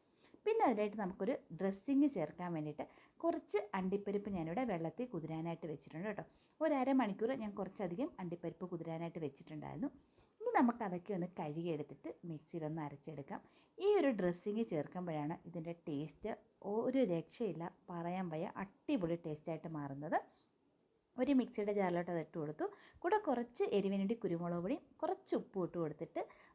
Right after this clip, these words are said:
ഒരു സ്പൂണ് വിനാഗിരി ഒഴിച്ച് കൊടുത്തിട്ടുണ്ട്. പിന്നെ അതിലോട്ട് ഞാൻ ഒരു ടേസ്റ്റിന് വേണ്ടിയിട്ട് രണ്ടല്ലി വെളുത്തുള്ളിയും കൂടെ ഒഴിച്ച് കൊടുത്തിട്ട് കുറച്ച് വെള്ളം, ഒരു കാൽ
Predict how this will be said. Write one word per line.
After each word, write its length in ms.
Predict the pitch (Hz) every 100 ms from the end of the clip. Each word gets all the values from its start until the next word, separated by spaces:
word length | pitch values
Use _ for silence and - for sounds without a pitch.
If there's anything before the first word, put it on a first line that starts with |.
| 302
ഒരു 100 | 381
സ്പൂണ് 260 | 392 202 202 233
വിനാഗിരി 400 | 170 170 175 185
ഒഴിച്ച് 200 | 156 151 156
കൊടുത്തിട്ടുണ്ട്. 440 | 151 160 151 190 - _
പിന്നെ 220 | 247 254 226
അതിലോട്ട് 260 | 175 175 170
ഞാൻ 100 | 220 294 - -
ഒരു 80 | 302 370
ടേസ്റ്റിന് 360 | 247 214 208 240
വേണ്ടിയിട്ട് 280 | 190 165 196 -
രണ്ടല്ലി 440 | 190 185 202 220 254
വെളുത്തുള്ളിയും 420 | 190 170 170 180 208
കൂടെ 100 | 190
ഒഴിച്ച് 180 | 170 180
കൊടുത്തിട്ട് 340 | 165 - - - -
കുറച്ച് 400 | 339 403 403 - 381
വെള്ളം, 240 | 156 143 - 220
ഒരു 140 | 247 - - - - _ _ -
കാൽ 160 | 294